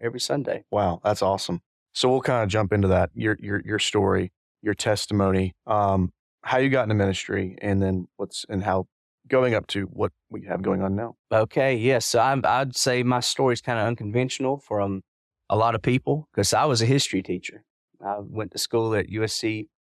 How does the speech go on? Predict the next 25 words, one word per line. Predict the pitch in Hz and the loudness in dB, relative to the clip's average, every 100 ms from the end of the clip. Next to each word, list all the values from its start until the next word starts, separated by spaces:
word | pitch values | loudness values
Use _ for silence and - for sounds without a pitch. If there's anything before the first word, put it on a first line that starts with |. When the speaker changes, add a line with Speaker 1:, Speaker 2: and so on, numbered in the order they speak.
| _ | _
Speaker 1:
Spartanburg, | - - 135 127 131 135 143 151 | -6 0 0 2 2 2 2 2
U | 123 | 4
S | 120 | 4
C | - 104 | 4 4
Upstate | 113 - 123 113 | 2 2 0 0
now, | 113 117 135 117 | 0 0 -2 -2
and | 101 | 0
I | 104 107 - | 0 0 -4
was | - - | -14 -6
gonna | 117 107 | -4 -2
be | 104 | -2
a | |
history | 110 117 - 104 | 0 -2 -2 -2
teacher. | 120 120 117 | -2 -4 -6
It's | 113 | -6
what | 113 - | -6 -6
my | 98 | -4
dad | 101 117 117 | 0 0 0
did, | 113 123 110 | 0 -2 -2
my | 98 98 - _ _ _ _ _ - | -4 -4 -8 _ _ _ _ _ -2
brother | 131 143 127 | 0 2 2
did, | 131 131 160 | 2 2 2
and | 120 104 | 0 2
so, | 120 113 113 107 | 2 2 2 2
uh, | 104 107 | 2 0